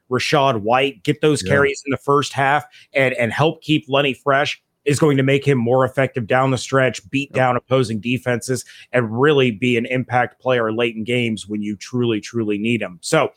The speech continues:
Speaker 1: coming up in just a moment, we are going to talk about what Tom Brady did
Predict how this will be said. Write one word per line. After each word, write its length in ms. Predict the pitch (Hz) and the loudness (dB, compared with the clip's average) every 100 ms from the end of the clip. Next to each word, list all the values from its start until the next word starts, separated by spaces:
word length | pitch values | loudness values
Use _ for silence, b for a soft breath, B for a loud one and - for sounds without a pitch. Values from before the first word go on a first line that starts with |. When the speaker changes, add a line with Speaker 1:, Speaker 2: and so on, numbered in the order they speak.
| B B _ - | B B _ 0
Speaker 1:
coming 240 | 202 233 | 4 4
up 140 | 214 214 | 2 2
in 200 | 175 135 | 0 0
just 320 | 160 175 - | 0 0 0
a 60 | |
moment, 340 | 147 151 156 - b b | 2 4 2 0 b b
we 140 | 139 170 | 2 4
are 100 | 156 | 4
going 220 | 156 147 | 2 2
to 80 | 135 | 0
talk 280 | 147 147 | 2 2
about 460 | 143 135 139 135 127 b b | 2 2 4 2 0 b b
what 420 | 110 131 175 175 - | -4 0 2 0 -4
Tom 300 | 151 160 135 | 0 2 2
Brady 340 | 147 151 139 | 0 2 -2
did 540 | 113 165 202 208 185 | 0 2 4 4 2